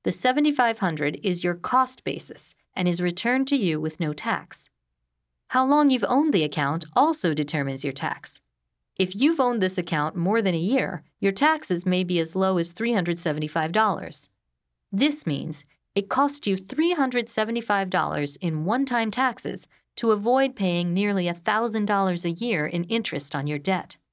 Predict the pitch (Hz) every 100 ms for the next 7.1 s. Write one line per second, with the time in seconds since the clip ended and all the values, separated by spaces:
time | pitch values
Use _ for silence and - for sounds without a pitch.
0 | _ _ _ - 185 247 320 214 196 208
1 | 190 302 302 285 240 226 170 - - 147
2 | - - 170 170 170 - _ _ _ _
3 | _ _ _ _ _ _ _ _ _ -
4 | 175 185 185 - 143 - _ _ _ _
5 | - 226 233 - 254 285 285 214 196 208
6 | 269 254 240 240 214 190 185 175 147 139